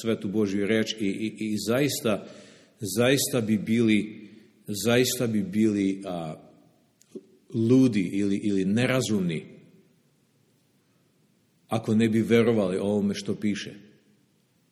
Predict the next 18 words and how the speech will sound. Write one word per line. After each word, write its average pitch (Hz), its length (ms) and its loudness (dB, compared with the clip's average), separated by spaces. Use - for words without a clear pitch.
Jer, 113 280 2
jer 120 380 4
ako, 117 220 -2
ako 110 240 -2
čitamo, 139 460 -2
ako, 107 240 -4
ako 98 420 -4
učimo 127 380 -2
svetu 120 360 -4
Božju 110 360 0
reč, 110 220 0
ima, 127 300 -6
ima, 117 280 -2
ima 120 160 0
mnogo, 135 500 4
mnogo, 117 440 2
mnogo 110 420 2
dokaza. 95 680 -4